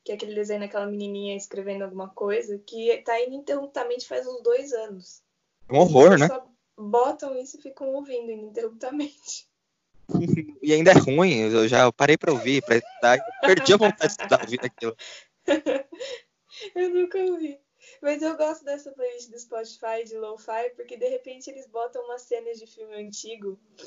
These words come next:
Speaker 1: e aí você tá assim de boas, de repente você, "Nossa, mas esse aqui é a escada pro cadafalso, o que que tá fazendo esse diálogo no meio da música?"
Speaker 2: Pois é,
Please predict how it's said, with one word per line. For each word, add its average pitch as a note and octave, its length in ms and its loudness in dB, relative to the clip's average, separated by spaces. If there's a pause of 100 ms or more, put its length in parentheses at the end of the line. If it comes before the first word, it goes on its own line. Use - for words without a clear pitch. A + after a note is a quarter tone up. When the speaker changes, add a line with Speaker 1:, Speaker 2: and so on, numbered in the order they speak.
(600)
Speaker 1:
e A#3+ 180 2
aí A#3 400 0
você B3+ 260 -6
tá B3 120 -2
assim B3 220 -8
de A#3 80 -16
boas, A#3+ 260 0
de C4 60 -6
repente B3 320 -6
você, A#3+ 240 -8
"Nossa, B3+ 340 -18
mas A3 380 -18
esse - 340 -16
aqui B3 460 -16
é C#4+ 560 -8
a A#3 60 -4
escada A#3+ 360 -8
pro - 140 -20
cadafalso, A#3 840 -10
o F#3+ 80 -16
que - 160 -20
que - 60 -20
tá C4+ 120 -20
fazendo C4+ 400 -4
esse B3 180 -16
diálogo A#3+ 500 -2
no G#3+ 80 -14
meio A3 200 -12
da G#3+ 120 -12
música?" A3 480 -20 (640)
Speaker 2:
Pois G#2+ 300 -4
é, G2+ 300 2